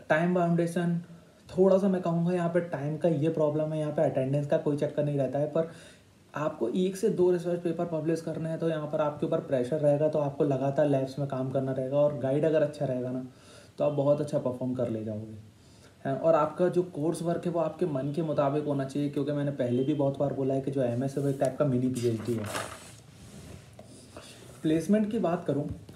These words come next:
तो placement की बात ऐसी है कि अभी जैसे मैंने बताया कि first batch pass out हो रहा है, तो सिर्फ यहाँ पर अभी कितने लोग, दो लोग appear करने वाले हैं,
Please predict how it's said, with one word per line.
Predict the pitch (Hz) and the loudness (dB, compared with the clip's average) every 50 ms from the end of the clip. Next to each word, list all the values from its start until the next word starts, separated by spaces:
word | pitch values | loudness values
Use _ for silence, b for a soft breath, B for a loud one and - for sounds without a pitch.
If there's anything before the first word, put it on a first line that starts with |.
| - - - | -18 -2 -2
तो | 202 | 0
placement | 190 - 165 151 151 - - 196 196 196 | 2 2 0 0 2 2 2 2 4 2
की | 208 214 | 2 2
बात | 208 196 190 190 | 4 2 4 2
ऐसी | 160 156 151 - 190 180 | 0 -2 0 0 0 0
है | 180 185 185 B B B B B B - | 0 0 -2 B B B B B B -2
कि | - 196 | 0 0
अभी | 185 185 208 | 2 2 4
जैसे | 190 196 190 196 190 | 4 4 4 4 2
मैंने | 190 190 | 0 2
बताया | 185 180 175 175 175 180 | 0 0 0 0 -2 -2
कि | 175 185 180 | -2 -2 -2
first | - - 156 156 - - | 0 0 -2 0 0 0
batch | 175 175 170 - | 0 0 0 0
pass | - 160 156 - | 0 0 0 2
out | 165 165 165 - | 0 0 2 2
हो | 160 160 | 0 0
रहा | 151 151 | 0 0
है, | 151 | -4
तो | 147 - 170 | -4 -6 -8
सिर्फ | 165 - - 185 180 175 180 | -6 -2 0 0 0 0 0
यहाँ | 160 156 | -2 0
पर | 156 180 170 | 0 0 0
अभी | 165 156 175 175 | 2 2 0 -2
कितने | - 180 - 175 170 | -2 -2 -2 0 0
लोग, | 170 180 170 160 135 | 2 2 0 0 0
दो | - 151 156 | 2 2 4
लोग | 156 151 147 | 4 4 2
appear | 143 139 - 139 135 127 | 2 2 2 2 2 2
करने | 127 131 123 123 120 | 2 0 0 0 -2
वाले | 120 117 117 113 113 | -2 -2 -2 -2 -4
हैं, | 110 - - | -6 -8 -12